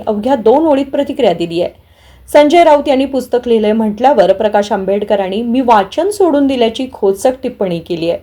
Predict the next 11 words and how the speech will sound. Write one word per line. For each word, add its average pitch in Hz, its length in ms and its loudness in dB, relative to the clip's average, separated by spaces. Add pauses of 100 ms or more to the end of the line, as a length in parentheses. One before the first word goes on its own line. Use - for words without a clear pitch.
(600)
दरम्यान 202 480 2
याआधी 202 360 2
भाजपाचे 190 560 -2
नेते 196 460 0
तथा 202 200 2
राज्याचे 226 480 0
मुख्यमंत्री 262 540 -2
देवेंद्र 196 360 -2
फडणवीस 208 500 -2 (400)
यांनी 269 300 4
देखील 247 440 0